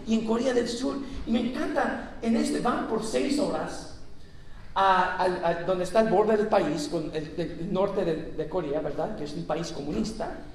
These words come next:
o peor, eh, en muchas formas, y empiezan a orar.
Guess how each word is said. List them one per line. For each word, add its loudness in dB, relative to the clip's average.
o -4
peor, 2
eh, -6
en -6
muchas -8
formas, -4
y -2
empiezan -2
a 2
orar. -4